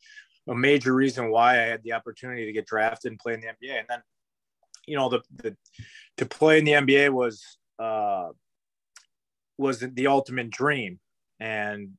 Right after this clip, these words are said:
the experience was different than maybe what, uh, I expected. You know, it's, it's a whole different basketball game than, than overseas. And, you know, it's, it's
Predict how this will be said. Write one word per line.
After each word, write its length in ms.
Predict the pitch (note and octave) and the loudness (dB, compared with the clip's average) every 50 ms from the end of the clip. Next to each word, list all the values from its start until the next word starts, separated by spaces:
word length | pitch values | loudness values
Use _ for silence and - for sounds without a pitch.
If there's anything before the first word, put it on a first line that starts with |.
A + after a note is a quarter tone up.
| _ | _
the 100 | - A#2+ | -6 -6
experience 640 | A#2 A2 - - - - D3 D#3 D3+ C#3+ C3+ B2 - | -6 -6 -6 -10 0 2 4 4 6 4 2 0 0
was 220 | B2+ A#2+ A2+ G#2+ G2+ | 0 0 0 0 0
different 420 | - C#3+ C3+ - - C3+ B2 A2 | 0 0 0 0 -4 -8 -8 -2
than 300 | - B2 A#2 A2+ A2+ A#2 | -2 -2 -2 -2 -6 -6
maybe 300 | A#2 B2 B2 A#2 A#2+ A#2 | -2 -2 -2 0 -2 -4
what, 420 | G#2+ A2 A#2 A#2 A2+ A2+ A#2 A2+ A#2 _ _ _ _ _ _ _ _ _ _ _ _ | -2 -2 0 0 0 -2 -4 -10 -12 _ _ _ _ _ _ _ _ _ _ _ _
uh, 460 | A2 G#2+ G2+ G2+ F#2+ F#2 F#2 F2+ F2 - _ _ _ | -8 -8 -6 -6 -6 -6 -6 -8 -10 -14 _ _ _
I 120 | - A#2 A#2 | 2 2 4
expected. 840 | A2 A2 - - _ - - - - A#2 A#2 - - D#3 D#3+ D#3 C#3+ _ _ _ | 4 2 -2 -4 _ -16 -8 0 2 2 2 2 0 -2 -2 -2 -4 _ _ _
You 180 | - A#2 A2+ | -14 -12 -8
know, 200 | A2 G#2+ G#2+ G#2+ | -6 -4 -2 -2
it's, 460 | G#2 G#2+ G#2+ A#2 A2+ - - - - _ _ - - - - - | -2 -2 -4 -6 -12 -12 -16 -20 -20 _ _ -20 -20 -20 2 2
it's 140 | D3+ C#3 D#3+ | 4 4 4
a 180 | D#3 C3 - | 4 4 4
whole 180 | - C3+ F3+ F#3+ | 4 6 6 6
different 340 | E3 F3 D#3+ - D3+ C#3 D3 _ _ | 6 4 2 2 -4 -6 -8 _ _
basketball 440 | B2+ C#3 C3+ C#3 - - B2+ A#2+ A2 | 0 2 2 2 0 -4 -6 -6 -6
game 260 | A#2 A#2 A2+ A2+ A2 | -8 -12 -12 -10 -10
than, 220 | A2 G#2+ G#2+ A2 _ | -10 -10 -10 -12 _
than 200 | A#2+ A2 A#2+ A#2 | -10 -6 -6 -2
overseas. 680 | A#2+ A#2+ A2+ G#2+ A2+ - - - B2 A2+ A2+ A2 F#2+ F#2+ | -2 -2 -2 -2 -4 -6 -6 -6 -4 -4 -4 -4 -6 -10
And, 100 | G2+ G2 - _ _ - - - _ _ | -12 -14 -14 _ _ -20 -20 -20 _ _
you 100 | - B2 | -4 0
know, 60 | B2 | 0
it's, 320 | B2 B2 - - - - - | 0 -2 -4 -14 -16 -16 -4
it's 260 | - C3+ B2+ - - | -4 -4 -4 -4 -12